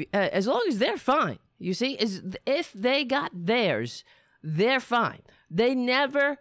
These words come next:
see the light unless something affects them. And even then,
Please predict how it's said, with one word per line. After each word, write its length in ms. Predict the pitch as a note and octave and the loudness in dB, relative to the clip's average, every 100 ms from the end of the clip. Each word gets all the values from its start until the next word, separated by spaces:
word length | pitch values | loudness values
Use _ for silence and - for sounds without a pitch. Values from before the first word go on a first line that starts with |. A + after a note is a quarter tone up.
| _ | _
see 440 | - - B3 B3 | -10 -4 -2 -2
the 200 | A3 A3 | -2 -2
light 480 | A3+ E4 F3 C#3+ - | 0 2 2 0 -2
unless 380 | - G#3 G3 G#3+ | -2 0 2 0
something 400 | - G3+ F#3+ G#3 | 0 0 0 0
affects 400 | F#3 - D4 - | 0 0 -2 -2
them. 220 | - D3+ | -2 0
And 200 | F3 G3 - | 0 -2 -4
even 460 | A3+ B3 G#3 G3+ F#3+ | -2 0 0 0 2
then, 500 | G#3 B3 C#3+ A#2+ | 2 2 0 -4